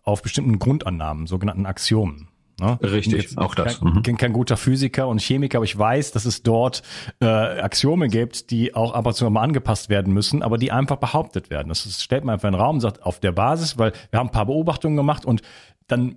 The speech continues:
Speaker 1: wenn man diese Annahmen macht, dann, äh, ergibt sich daraus eine bestimmte Logik. Nimmt man die weg, <laughs> bricht das Ganze eigentlich fast wie ein Kartenhaus in sich zusammen.
Speaker 2: Ja, ja, ähm, und, und verborgene Annahmen sind, äh, nicht per se schlecht.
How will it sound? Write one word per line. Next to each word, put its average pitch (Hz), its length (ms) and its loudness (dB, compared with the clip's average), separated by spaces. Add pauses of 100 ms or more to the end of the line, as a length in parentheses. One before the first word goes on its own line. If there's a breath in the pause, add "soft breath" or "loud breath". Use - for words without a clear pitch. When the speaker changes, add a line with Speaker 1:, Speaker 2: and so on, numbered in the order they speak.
Speaker 1:
wenn 120 120 0
man 113 340 -2
diese 170 280 0
Annahmen 143 360 0
macht, 117 400 -2
dann, 160 320 2
äh, 127 220 0
ergibt 120 320 0
sich 120 100 -8
daraus 107 280 0
eine 107 80 2
bestimmte 107 400 0
Logik. 113 480 0 (240 loud breath)
Nimmt 123 160 2
man 110 120 4
die 101 140 0
weg, - 280 0
<laughs> - 40 -2
bricht - 220 0
das - 200 2
Ganze 151 320 -2
eigentlich 123 220 0
fast - 240 -2
wie 127 60 0
ein 107 80 2
Kartenhaus 123 480 0
in 107 120 2
sich 101 140 -4
zusammen. 98 460 0 (520 soft breath)
Speaker 2:
Ja, 127 360 0
ja, 160 580 2
ähm, 110 460 2 (480)
und, 117 340 0
und 110 320 0
verborgene 123 540 0
Annahmen 135 480 2
sind, 120 560 2
äh, 101 520 4
nicht 120 380 4
per 110 140 4
se 101 220 4
schlecht. - 580 -2